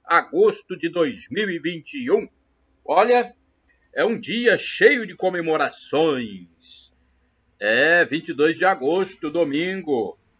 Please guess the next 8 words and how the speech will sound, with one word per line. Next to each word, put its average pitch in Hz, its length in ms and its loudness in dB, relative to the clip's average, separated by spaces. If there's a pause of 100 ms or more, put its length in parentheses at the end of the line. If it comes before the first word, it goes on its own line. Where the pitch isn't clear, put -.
(600)
É 175 140 2
dia, 190 760 0 (180)
olha 202 300 4
só, 113 340 0 (1160)
da 147 600 4
emancipação 190 680 0
político-administrativa 156 1400 -2
de 123 120 -18